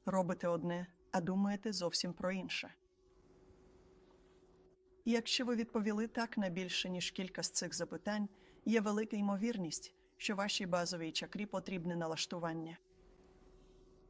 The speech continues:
І якщо чакра довгий час працює неправильно, часто з'являється хвороба саме в цій фізичній зоні. Ось хвороби, які є класичними для цієї чакри.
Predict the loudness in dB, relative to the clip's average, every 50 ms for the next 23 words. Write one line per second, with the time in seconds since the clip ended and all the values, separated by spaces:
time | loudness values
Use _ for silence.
0 | -20 -20 -20 -20 -20 -20 -20 _ _ _ _ 8 8 8 6 4 2 2 4 4
1 | 4 2 2 2 4 4 4 4 4 2 0 0 -2 -2 2 2 2 2 4 2
2 | 0 2 2 2 4 4 2 2 2 0 0 2 4 4 4 4 4 2 2 2
3 | 0 0 -2 -6 -18 -20 -20 -20 -20 -4 0 2 4 4 4 2 2 0 2 4
4 | 4 4 4 4 4 2 2 2 2 0 0 0 0 2 4 4 4 4 4 2
5 | 2 2 2 2 2 2 2 0 -2 -2 -2 -2 -2 -2 -2 -2 0 0 0 0
6 | -2 -2 -2 -2 -2 0 0 0 0 0 -2 -4 -6 -10 -16 _ -20 -20 -20 -20
7 | -20 -20 _ _ _ _ -20 -20 -20 _ -20 -20 -20 -20 -20 -20 -20 -20 -20 -20
8 | -20 -20 -20 -20 -20 -20 -20 -20 -20 -20 -20 -20 -20 -2 2 4 4 4 4 2
9 | 2 2 2 2 4 2 2 2 2 0 -2 -6 -12 -4 2 2 2 4 4 2
10 | 2 2 2 2 2 2 2 2 2 0 0 0 2 2 4 4 4 2 2 0
11 | 0 0 0 -2 -2 0 -2 -2 -4 -2 -4 -4 -4 -4 -8 -8 -8 -8